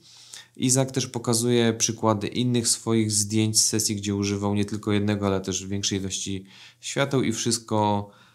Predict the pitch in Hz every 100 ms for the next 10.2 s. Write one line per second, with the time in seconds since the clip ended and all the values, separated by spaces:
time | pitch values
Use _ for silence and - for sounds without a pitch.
0 | _ - 101 101 101 101 104 101 104 104
1 | 98 101 110 101 98 98 98 - 98 98
2 | 95 95 95 95 90 92 95 92 92 90
3 | 76 76 101 107 107 104 - - - -
4 | - 127 120 123 113 113 113 113 110 104
5 | - 101 113 113 104 101 95 95 - -
6 | 104 101 - 95 92 90 92 92 92 -
7 | 98 104 98 92 92 90 123 127 127 127
8 | - - - - 110 117 - 127 110 117
9 | 113 107 92 - 107 104 - 104 101 98
10 | 95